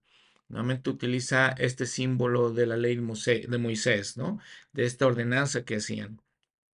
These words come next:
Y entonces nos dice, eh, también en versículo tres, podemos ahí incluir, "con gran misericordia, eh, por la resurrección de Jesucristo de los muertos".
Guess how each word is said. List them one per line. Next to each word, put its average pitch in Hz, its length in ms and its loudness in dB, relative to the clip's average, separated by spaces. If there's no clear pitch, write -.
Y 139 140 2
entonces 180 440 6
nos 175 180 6
dice, 196 600 4
eh, 135 480 4
también 143 380 2
en 160 80 2
versículo 170 540 2
tres, 175 680 4
podemos 131 460 -2
ahí 131 140 2
incluir, 143 640 2
"con 131 180 2
gran 143 260 4
misericordia, 151 1160 4
eh, 127 240 0
por 127 180 -2
la 127 100 2
resurrección 127 640 -2
de 147 80 0
Jesucristo 143 560 -4
de 147 80 2
los 151 140 0
muertos". 151 760 0